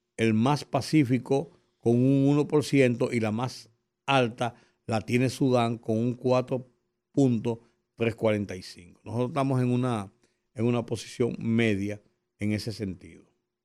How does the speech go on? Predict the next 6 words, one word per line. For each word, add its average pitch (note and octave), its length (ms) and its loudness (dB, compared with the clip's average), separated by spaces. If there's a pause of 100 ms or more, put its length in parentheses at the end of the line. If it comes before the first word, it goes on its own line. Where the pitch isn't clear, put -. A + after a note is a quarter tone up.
(960)
donde G#2+ 320 -2
se A2+ 140 -10
resuelven A#2 500 0
los G#2+ 120 -4
conflictos A2+ 560 -4
internos F#2+ 640 -8